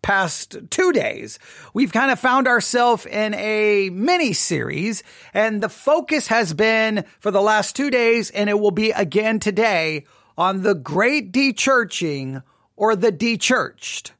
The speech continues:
The great dechurching or the dechurched. The de-, dechurched are individuals who used to go to church on a regular, consistent basis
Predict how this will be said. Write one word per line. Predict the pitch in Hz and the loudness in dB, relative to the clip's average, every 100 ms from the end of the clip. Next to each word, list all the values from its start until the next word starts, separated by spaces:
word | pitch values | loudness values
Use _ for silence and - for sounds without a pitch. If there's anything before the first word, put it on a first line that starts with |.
| _ _ _ _ - | _ _ _ _ -6
The | 147 202 | -2 -2
great | 143 143 254 302 262 190 | -2 0 0 0 -2 0
dechurching | 285 277 - 202 196 - 180 175 180 | 0 0 2 2 2 -2 -2 -2 -2
or | - 214 | 0 0
the | 202 | 0
dechurched. | 180 214 208 - 240 120 - - - - - - | -2 -4 -4 -2 -2 -2 -10 -16 -16 -20 -20 -2
The | 214 | 0
de-, | 185 208 208 185 | 2 0 -2 -10
dechurched | 214 214 - 320 226 - - | -8 -4 0 2 0 -2 -2
are | 196 | 0
individuals | 269 311 320 330 185 202 202 | 0 0 2 0 2 2 2
who | 185 | 0
used | 180 240 | 0 -2
to | 247 | 0
go | 226 | 0
to | 240 | 0
church | 196 233 233 185 | 0 0 0 -2
on | |
a | 147 | -4
regular, | 131 196 202 247 247 | 0 0 0 0 -2
consistent | - 151 - 233 - 277 220 | -4 -4 -2 -2 -2 -4 -2
basis | 226 196 - 208 214 | 0 0 0 -2 -2